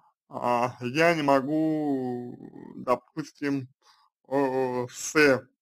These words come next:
партнёром. То, то есть, э, м-, мы всё время, э, ссоримся. Вот. То есть зачем вы, э, говорите «мы»?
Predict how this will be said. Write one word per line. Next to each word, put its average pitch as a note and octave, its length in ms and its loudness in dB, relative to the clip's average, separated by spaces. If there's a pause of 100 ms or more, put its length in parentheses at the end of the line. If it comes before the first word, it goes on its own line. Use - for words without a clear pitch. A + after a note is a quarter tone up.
(180)
партнёром. B2+ 640 2 (1300)
То, C#3 140 0
то C3 260 -2
есть, - 320 -6
э, - 40 -16 (460)
м-, C3+ 220 -18 (100)
мы C#3+ 640 0 (240)
всё - 260 0
время, C#3+ 300 4
э, A#2 840 -2
ссоримся. C#3+ 720 4 (680)
Вот. A#2 400 -6 (2250)
То C#3 80 2
есть B2+ 120 6
зачем D#3 480 2
вы, C#3+ 320 2
э, C3+ 1300 -4
говорите D3+ 540 2
«мы»? D3 220 -2